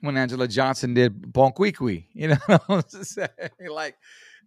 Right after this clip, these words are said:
it was funny shit, man. It's, it's, but do they get a pass because it's television?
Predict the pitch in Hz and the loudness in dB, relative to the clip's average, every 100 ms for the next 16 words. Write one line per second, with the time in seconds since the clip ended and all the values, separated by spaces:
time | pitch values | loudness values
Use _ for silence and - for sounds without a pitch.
0 | _ 185 220 220 - 226 240 240 214 240 | _ -4 -2 -2 -4 -8 -6 -8 -12 -4
1 | 254 240 202 233 233 233 214 202 160 - | 0 0 -2 -10 -8 -6 -2 -4 -4 -6
2 | 147 165 131 - _ _ _ 175 180 - | -2 -2 -4 -14 _ _ _ 6 6 6
3 | _ - 160 175 190 180 170 - 170 185 | _ -2 0 2 4 6 6 8 10 10
4 | - 147 - 147 127 113 - 151 180 202 | 8 0 2 0 0 -4 0 2 4 4
5 | 208 226 | 2 0